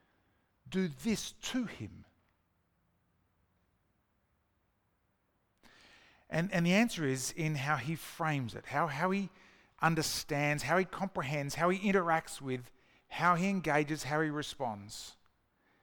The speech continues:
how he frames it. And you see that there, there are three crucial things that he describes here for us about how he frames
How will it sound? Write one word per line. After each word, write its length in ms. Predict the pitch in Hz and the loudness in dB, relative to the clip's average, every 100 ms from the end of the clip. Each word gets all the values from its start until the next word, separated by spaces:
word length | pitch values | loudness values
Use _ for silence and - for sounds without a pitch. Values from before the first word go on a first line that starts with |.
| _ _ _ _ _ _ | _ _ _ _ _ _
how 180 | - 123 | -6 -4
he 100 | 127 | -4
frames 600 | 123 - 160 160 151 117 | -6 -6 -2 0 0 -4
it. 200 | 92 - - _ _ _ _ | -10 -16 -20 _ _ _ _
And 100 | 156 | -2
you 80 | 156 | 0
see 140 | 170 190 | 4 4
that 200 | 165 156 | 4 4
there, 180 | 147 147 | 4 4
there 120 | 147 | 2
are 60 | |
three 300 | 135 180 226 - - _ - | 0 0 0 0 -10 _ -18
crucial 420 | - 185 190 196 196 | 0 2 4 0 -2
things 300 | 240 208 131 | 0 0 0
that 80 | 127 | -2
he 80 | |
describes 640 | 151 156 - 208 226 208 131 | -2 -4 -2 2 4 2 -2
here 160 | 127 | -6
for 280 | - 214 147 | -4 2 2
us 160 | 131 - - - | 2 -2 -16 -6
about 300 | 165 160 156 | 2 4 4
how 200 | 147 143 | 4 2
he 120 | 151 | 2
frames 880 | 151 - 185 202 135 110 139 156 - | -4 0 4 4 4 -4 -6 -6 -8